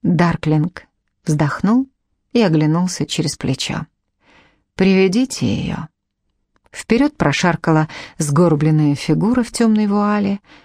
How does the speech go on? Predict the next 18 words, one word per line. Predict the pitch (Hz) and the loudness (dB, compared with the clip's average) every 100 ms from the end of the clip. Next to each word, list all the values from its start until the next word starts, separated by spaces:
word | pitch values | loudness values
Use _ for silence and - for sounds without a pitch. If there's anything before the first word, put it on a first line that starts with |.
| _ | _
двигаясь | 170 156 170 185 160 151 143 - | -2 2 4 4 2 0 0 -2
медленно, | 156 170 233 208 170 - - - - 160 | 0 2 2 0 -4 -6 -4 -4 -4 -8
словно | - - 160 156 | -8 -4 0 0
каждый | 151 156 147 156 | 0 -2 -2 -2
шаг | - 190 190 - - - - | -2 -4 -4 -10 -20 -20 -6
приносил | - 170 151 143 - 151 | 0 2 2 -2 -2 -2
ей | 151 139 | 0 -2
боль. | 135 147 - - - _ _ _ _ _ _ _ | -2 -2 -4 -4 -12 _ _ _ _ _ _ _
«Багра». | - 160 139 - - - - 180 - _ _ _ _ _ _ _ _ _ | -4 -2 -2 -4 -4 -8 -8 -10 -14 _ _ _ _ _ _ _ _ _
Мой | 175 170 | 0 2
желудок | 156 165 165 160 156 - - | 2 0 0 -2 -4 -10 -18
скрутило | - - - 175 - 185 170 | -14 -6 0 0 0 -2 -2
от | 170 | -4
тошноты. | 170 - 175 180 156 147 - _ _ _ _ _ - | -6 -4 -4 -4 -4 -6 -8 _ _ _ _ _ -10
Почему | - - 156 180 | -8 -2 0 0
она | 196 202 | 0 -2
такая | 196 190 190 | -4 -6 -4
упрямая? | 190 - - 180 156 - - | -4 -6 -4 -2 -2 -4 -6